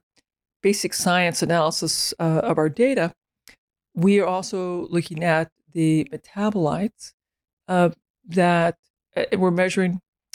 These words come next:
I think, about fifteen hundred different compounds and how they change from, uh, at enrollment to then over time. And that's still only a small fraction of the chemistry that's happening, uh, in our body.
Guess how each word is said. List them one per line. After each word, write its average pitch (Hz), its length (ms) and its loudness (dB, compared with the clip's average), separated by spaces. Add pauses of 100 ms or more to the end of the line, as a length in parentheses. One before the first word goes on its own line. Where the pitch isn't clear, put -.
I 185 40 -4
think, 175 160 -6
about 170 200 0 (100)
fifteen 185 360 -4
hundred 165 280 0
different - 380 -10
compounds 160 640 -6 (420)
and 165 120 -4
how 170 200 4
they 165 280 0 (400)
change 175 560 0
from, 170 440 -2 (160)
uh, 165 260 0 (300)
at 180 100 -2
enrollment 175 600 0
to 160 80 -8
then 160 260 -2
over 165 240 -2
time. 175 640 -2 (1300)
And 208 100 2
that's 247 140 0
still 277 280 -2
only 196 220 4
a 185 40 2
small 175 320 -2
fraction 175 460 -8
of 156 60 -6
the 160 60 0
chemistry 165 460 -10
that's 156 160 -8
happening, 160 560 -6
uh, 165 80 -6
in 196 200 -4
our 160 60 -4
body. 170 280 -8